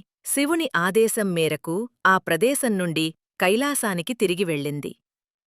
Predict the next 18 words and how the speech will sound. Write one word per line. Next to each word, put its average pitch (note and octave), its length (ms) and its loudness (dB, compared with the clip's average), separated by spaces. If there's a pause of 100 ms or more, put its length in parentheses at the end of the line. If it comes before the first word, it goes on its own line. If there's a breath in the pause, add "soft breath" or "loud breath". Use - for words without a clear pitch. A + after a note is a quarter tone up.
(760)
శివుడు E4+ 400 2 (100)
ఈ B3 80 2 (160)
అవమానాలను F#3+ 840 0 (180)
తన E3 200 2
శాంతంతో, E3 760 0 (320)
వైరాగ్యంతో F#3+ 800 0
భరించాడు. D#3+ 680 -6 (300)
కాని D#3 340 2 (320)
దక్షుని A3 580 0
అహంకారం C4+ 640 0 (100)
అంతటితో G3+ 560 -2
ఆగలేదు. D#3+ 560 -4 (1600)
తదుపరి C#4 480 2
ఎపిసోడ్లో D#3+ 560 -4 (460 soft breath)
విశ్వంలో G3+ 560 0 (180)
అతిపెద్ద G#3+ 520 -2
వినాశనం F3+ 640 0
జరగబోతోంది. D#3+ 840 -2